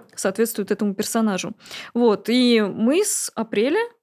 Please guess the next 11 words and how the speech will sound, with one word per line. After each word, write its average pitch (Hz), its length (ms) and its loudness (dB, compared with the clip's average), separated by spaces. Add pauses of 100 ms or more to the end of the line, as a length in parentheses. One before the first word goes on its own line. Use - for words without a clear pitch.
(160)
по 254 200 4
недавнее 196 560 -2
время, 180 300 -2
буквально 254 400 -2
по 202 120 -6
декабрь, 196 500 -4
мы 233 160 0
работали 220 420 -4
над 185 200 -6
этой 190 160 -10
книгой. 180 440 -10